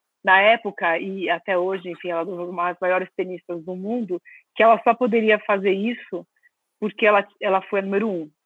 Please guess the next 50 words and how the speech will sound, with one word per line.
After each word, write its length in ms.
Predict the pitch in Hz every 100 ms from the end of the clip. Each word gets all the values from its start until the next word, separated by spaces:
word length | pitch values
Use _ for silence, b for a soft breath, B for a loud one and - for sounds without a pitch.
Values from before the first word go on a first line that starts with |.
| _ - - -
Que 80 | -
pra 260 | - 214 214
ela 160 | 220
conseguir 440 | 226 226 196 180 240
conquistar 600 | - 233 - - 220 240
esse 180 | 233 -
espaço, 440 | _ - 226 226 -
ela 180 | 196 196
tinha 220 | - 269 262
que 80 | -
ser 80 | 233
a 40 |
melhor 380 | 220 214 208 196
tenista 460 | - 180 180 185 185
pra 120 | 190
poder, 480 | - 190 180 185 185 _ _ _
né, 160 | 196
ter 140 | 196 190
o 40 |
lugar 360 | 190 196 196 180
de 180 | 175 175 _
fala 480 | 196 208 208 202 b b b
e 100 | 202
representar 600 | 160 185 196 185 190 190
o 40 | 185
que 80 | 196
ela 120 | 190
representa 640 | 185 180 180 180 180 190
hoje. 400 | 185 160 151 170 _ B B B B B B _ _
É, 440 | 185 190 190 190
pra 120 | 220
você 240 | 233 226 294
poder 480 | 294 262 240 233 233 _
ser, 200 | 240 220 196
de 120 | 185
novo, 360 | 214 202 175 180
entre 220 | 185 180
aspas, 420 | 208 190 180 175 170
o 40 |
mestre 320 | 196 196 196
dos 200 | 190 185
magos, 440 | 185 214 214 208 214 -
qual, 340 | - 233 247 -
qual 200 | 226 240
que 120 | -
é 40 | 254
o 60 |
lugar 380 | 233 208 202 202
que 120 | -
você 480 | 190 190 _ 202 190